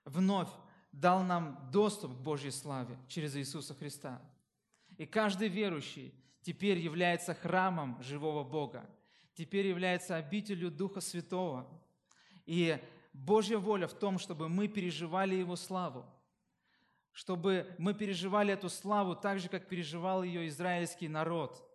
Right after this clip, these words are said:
во времена Скинии и храма, во времена Ветхого Завета. В Иоанна семнадцать двадцать четыре написано, там описана история, и, э, молитва Иисуса.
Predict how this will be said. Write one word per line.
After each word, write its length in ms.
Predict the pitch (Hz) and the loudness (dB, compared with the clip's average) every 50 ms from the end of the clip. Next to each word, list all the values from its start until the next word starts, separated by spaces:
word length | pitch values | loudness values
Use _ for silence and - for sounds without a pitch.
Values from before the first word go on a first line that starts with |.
| _ _ _ _ _ _ _ - | _ _ _ _ _ _ _ -6
во 80 | 156 | -4
времена 720 | 156 147 160 170 170 175 170 170 170 165 151 135 - - - | -4 -2 -2 -2 -2 -2 0 2 2 2 2 0 -4 -8 -8
Скинии 800 | - - - - - 190 190 196 185 170 151 131 120 110 - - - - _ | -6 -6 -6 -4 -4 -2 0 0 2 0 0 -2 -4 -4 -8 -12 -20 -20 _
и 120 | - 165 151 | -8 -6 -6
храма, 600 | - - 165 160 156 151 139 127 113 113 113 - - - _ _ _ _ _ _ _ _ _ _ _ _ _ _ | -2 0 2 2 2 2 2 -2 -4 -6 -10 -14 -20 -20 _ _ _ _ _ _ _ _ _ _ _ _ _ _
во 120 | 170 160 | -6 -4
времена 340 | 151 175 180 180 180 180 170 | -2 0 0 0 0 0 0
Ветхого 480 | 147 143 185 175 180 - - 170 165 156 | 0 0 0 0 0 -2 -4 -4 -4 -4
Завета. 560 | 139 165 165 156 165 160 156 - 151 143 - - _ _ _ _ _ _ _ _ _ _ _ _ _ _ _ _ _ _ _ _ _ _ _ _ _ _ _ _ _ _ _ _ _ _ _ _ _ _ _ _ _ _ _ _ _ _ _ _ _ _ | -4 -4 -4 -2 -4 -4 -4 -8 -12 -18 -20 -20 _ _ _ _ _ _ _ _ _ _ _ _ _ _ _ _ _ _ _ _ _ _ _ _ _ _ _ _ _ _ _ _ _ _ _ _ _ _ _ _ _ _ _ _ _ _ _ _ _ _
В 160 | 151 131 160 | -6 0 4
Иоанна 380 | 170 170 180 196 190 175 165 143 | 6 8 8 8 6 4 2 0
семнадцать 580 | - - 170 165 170 180 180 175 175 180 160 | -2 -2 -2 0 2 2 2 2 0 -4 -6
двадцать 300 | 139 147 165 156 156 - | -2 0 0 0 -2 -4
четыре 260 | - - 190 196 185 170 | -8 -6 -4 -2 -2 -2
написано, 640 | 160 151 151 185 190 185 - - 156 131 117 120 120 - _ _ _ _ _ _ _ - | -2 -4 -4 -4 -4 -6 -6 -6 -8 -8 -8 -10 -12 -16 _ _ _ _ _ _ _ -2
там 360 | 160 165 175 165 - - - - - _ _ _ _ _ _ _ _ _ _ _ | 0 0 0 0 -2 -6 -14 -20 -20 _ _ _ _ _ _ _ _ _ _ _
описана 580 | - 160 - - - 202 196 202 190 180 165 160 | -10 -10 -8 -6 -6 -6 -4 -4 -4 -4 -4 -4
история, 540 | 147 - - - 185 190 185 175 165 - - | -6 -8 -6 -4 -4 -2 -2 -2 -4 -6 -8
и, 160 | 175 185 175 - | -12 -14 -12 -10
э, 120 | 156 160 | -10 -6
молитва 580 | 156 160 170 175 175 214 226 220 208 165 165 - - | -2 0 0 0 0 0 -2 -2 -4 -6 -8 -8 -8
Иисуса. 640 | 185 156 131 - - 202 208 202 - - 135 110 | -8 -6 -6 -6 -4 -4 -6 -6 -6 -8 -10 -12